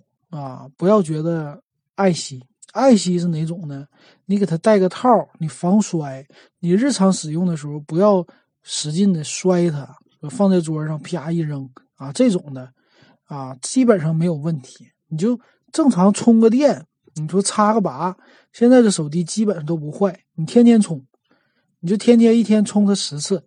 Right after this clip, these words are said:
是吧？来回插拔，这个充电口，那个华为、荣耀他们家也都说啊，“我这个充电口多少万次”这种的，是吧？都有。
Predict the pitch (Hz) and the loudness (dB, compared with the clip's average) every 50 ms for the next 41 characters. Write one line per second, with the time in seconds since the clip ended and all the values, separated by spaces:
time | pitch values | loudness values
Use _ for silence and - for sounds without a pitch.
0 | _ _ _ _ - 151 139 123 110 131 165 190 190 185 185 - - 180 175 160 | _ _ _ _ -14 -12 -12 -12 -10 -4 -2 0 2 2 2 0 -2 -8 -8 -8
1 | 156 151 143 151 _ _ _ _ _ _ _ _ _ _ - 202 208 190 185 180 | -8 -10 -12 -16 _ _ _ _ _ _ _ _ _ _ 0 2 2 2 2 0
2 | - - - 196 202 214 202 - - 143 135 143 160 185 _ _ _ _ _ _ | -2 0 2 2 4 4 2 0 -2 -8 -14 -18 -20 -20 _ _ _ _ _ _
3 | - - _ _ _ _ _ _ _ - 175 175 165 170 165 160 156 151 151 147 | -20 -20 _ _ _ _ _ _ _ -8 -6 -4 -4 -4 -4 -4 -6 -8 -8 -8
4 | 143 139 143 147 - - 156 165 185 180 170 170 175 165 151 156 180 190 185 175 | -4 -6 -6 -6 -6 -8 -4 -2 0 0 0 0 -2 -2 -4 -4 -2 -2 -2 -4
5 | 160 - _ _ _ _ _ _ _ _ _ _ _ - 190 185 180 185 190 185 | -6 -10 _ _ _ _ _ _ _ _ _ _ _ -4 -2 0 2 2 2 2
6 | 180 165 156 156 170 165 - - 143 131 120 - 160 165 165 180 202 202 - - | 0 -2 -2 -2 -2 -4 -4 -6 -10 -12 -10 -8 -6 -2 2 2 2 2 2 2
7 | 202 202 208 196 - 165 165 156 - 180 180 190 175 160 190 220 208 165 151 - | 4 4 4 4 2 -2 -6 -4 -2 0 0 0 2 4 4 4 4 4 0 -2
8 | - - 160 139 - _ _ _ _ _ _ _ _ - 156 143 139 123 123 131 | -6 -8 -8 -10 -12 _ _ _ _ _ _ _ _ -10 -10 -10 -10 -14 -18 -18
9 | 135 131 - - 156 147 131 123 127 _ _ _ _ _ _ _ - - 196 208 | -20 -18 -14 -12 -10 -10 -10 -10 -14 _ _ _ _ _ _ _ 0 2 4 4
10 | 196 175 | 4 2